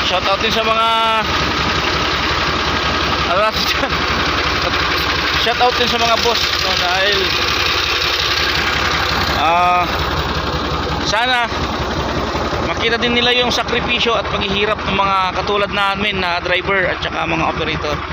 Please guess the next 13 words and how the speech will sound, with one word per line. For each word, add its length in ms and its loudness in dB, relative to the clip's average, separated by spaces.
ng 140 0
mga 200 2
heavy 320 0
equipment. 400 -2
Eh, 80 0
sobrang 400 2
delikado 420 2
talaga 320 2
ng 220 -2
trabaho 400 0
namin. 320 -2
Kaya 220 0
sana, 420 2